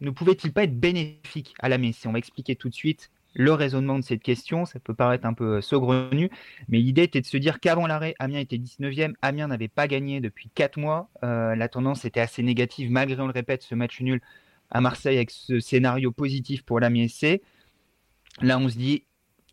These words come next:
Amiens, ça sent pas bon. Malgré tout, il y avait que quatre points de retard sur le barragiste, mais la tendance était négative. Est-ce que cet arrêt va pas permettre de rebattre un peu l'écart, de soigner un petit peu les têtes et de revenir avec un championnat complètement différent sur dix journées, avec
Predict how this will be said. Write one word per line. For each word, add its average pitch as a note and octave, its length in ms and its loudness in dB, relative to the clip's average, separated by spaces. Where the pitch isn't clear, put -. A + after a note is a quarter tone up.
Amiens, D3 240 0
ça D3+ 140 -6
sent C#3 180 -6
pas C#3 140 0
bon. C#3+ 260 -2
Malgré B2+ 320 2
tout, C#3+ 140 -6
il C3 60 -2
y - 20 0
avait A#2+ 140 -2
que - 160 -4
quatre C#3 220 -2
points C#3 140 -2
de C3+ 60 -2
retard C3 260 -2
sur B2+ 140 -6
le A#2 40 -4
barragiste, B2 460 -2
mais A#2+ 220 -4
la A#2 160 0
tendance B2+ 280 -2
était A#2 200 -2
négative. A#2+ 440 2
Est-ce B2 180 0
que D3+ 80 -2
cet D3+ 220 -2
arrêt D#3 160 4
va B2+ 80 2
pas C3 120 -2
permettre C3+ 300 -4
de A2+ 260 -4
rebattre B2+ 440 -2
un A#2 80 -4
peu - 80 -6
l'écart, D3 340 -2
de A#2 280 2
soigner C3+ 320 0
un C3 100 0
petit A#2+ 120 -8
peu B2+ 200 -4
les A#2 140 2
têtes F#3+ 260 0
et B2 120 2
de B2+ 40 2
revenir C3+ 300 0
avec C3 220 -2
un - 20 -2
championnat B2+ 380 -4
complètement F#3 540 0
différent D3 360 -2
sur C#3+ 180 -4
dix B2 120 -4
journées, C#3+ 400 0
avec C3 320 0